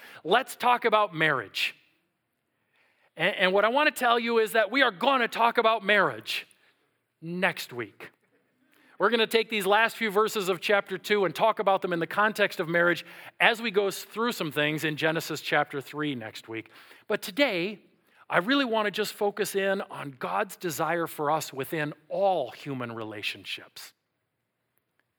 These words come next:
I-, in verse eighteen, he says, "It is not good that man should be alone." And that is meant to be startling to us as we read through this. What did we see in Genesis chapter one?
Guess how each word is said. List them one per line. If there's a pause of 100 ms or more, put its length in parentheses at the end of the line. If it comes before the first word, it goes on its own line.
(580)
I-,
in
verse
eighteen,
he
says, (360)
"It
is
not
good (480)
that
man
should
be
alone." (240)
And
that
is
meant
to
be
startling
to
us
as
we
read
through
this. (1000)
What
did
we
see
in
Genesis
chapter
one?